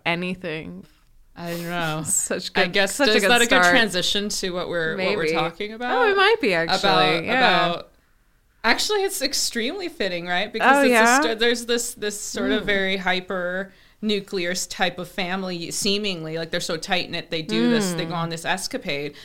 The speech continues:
Speaker 2: but then they're each getting pulled away, and you learn more about their individual
Speaker 1: Yes.
Speaker 2: experiences.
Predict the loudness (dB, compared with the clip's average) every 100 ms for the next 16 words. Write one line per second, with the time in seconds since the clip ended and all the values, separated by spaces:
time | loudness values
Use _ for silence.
0 | -18 -10 -4 -2 -2 -2 -4 -2 -4 -6
1 | -8 -6 -6 -4 -2 0 0 -4 -6 -6
2 | -6 -8 -8 -6 -4 -4 -4 -4 -4 -4
3 | -6 -10 -12 -12 -10 -8 -8 -8 -6 -2
4 | -2 -4 -14 -20 -20 -16 -12 -10 -6 0
5 | 0 0 -6 -6 -4 -4 -6 -8